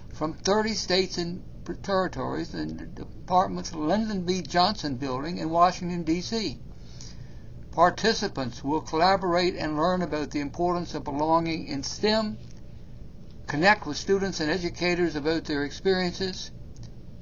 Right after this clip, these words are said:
in stem education, and develop new partnerships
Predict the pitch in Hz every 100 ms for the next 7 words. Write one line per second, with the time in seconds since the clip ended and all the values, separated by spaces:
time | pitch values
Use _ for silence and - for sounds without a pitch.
0 | - - - - - - 143 - - 190
1 | 180 170 160 - 165 151 165 165 - -
2 | - - - 190 202 131 123 127 135 170
3 | 165 165 143 156 190 190 165 170 156 156
4 | - 147 -